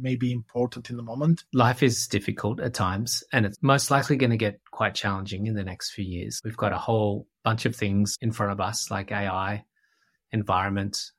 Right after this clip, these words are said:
Speaker 2: potential nuclear catastrophe, all sorts of things. Got elections coming up, and we've got interest rates doing all sorts of things, inflation. Life presents difficulties and challenges, and we can go into those as a victim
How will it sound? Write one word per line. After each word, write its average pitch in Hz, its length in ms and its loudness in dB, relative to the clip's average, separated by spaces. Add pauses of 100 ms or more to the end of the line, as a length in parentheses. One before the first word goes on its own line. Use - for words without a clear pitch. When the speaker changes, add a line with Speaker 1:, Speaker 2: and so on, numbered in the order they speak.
Speaker 2:
potential 117 440 -2
nuclear 101 380 -2
catastrophe, 104 920 -4
all 143 200 2
sorts 113 280 0
of - 120 -10
things. 92 260 -10
Got 104 200 -4
elections 113 440 -2
coming 110 300 -4
up, 104 280 -4
and - 120 -14
we've - 520 -10
got 104 80 -2
interest 117 320 0
rates 113 560 0
doing 107 260 0
all 104 80 -2
sorts - 300 -4
of 104 100 -8
things, 104 400 -2
inflation. 104 720 -4
Life 139 300 4
presents 117 640 0
difficulties 110 560 -2
and 98 100 -6
challenges, 104 640 -4
and 101 360 -2 (180)
we 123 240 2
can 127 480 2 (300)
go 123 180 6
into 135 260 4
those 107 640 0
as 117 180 0
a 113 40 2
victim 113 440 -4